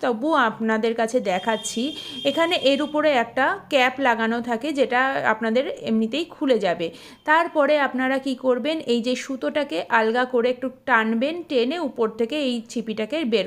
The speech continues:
করে নেবেন। দেখুন কতটা সহজে কিন্তু খুলে আসছে, কোনো রকম কিন্তু প্রবলেম হবে না এইভাবে খুলতে।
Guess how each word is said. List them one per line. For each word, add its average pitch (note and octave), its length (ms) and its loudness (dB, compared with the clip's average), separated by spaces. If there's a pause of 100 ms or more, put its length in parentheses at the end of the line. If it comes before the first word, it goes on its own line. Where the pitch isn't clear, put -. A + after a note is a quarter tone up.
করে F3 180 -2
নেবেন। E3 300 -6 (1120)
দেখুন D4 380 2 (200)
কতটা C#4+ 340 0 (160)
সহজে B3+ 500 2
কিন্তু A#3 400 -2 (380)
খুলে C4 260 2 (140)
আসছে, F3 320 -8 (2000)
কোনো D#4+ 220 2 (100)
রকম D4 280 0
কিন্তু D4 360 -4 (220)
প্রবলেম C4+ 440 4 (140)
হবে A#3 220 0
না C#4+ 140 2 (360)
এইভাবে B3 460 2
খুলতে। F3 360 -6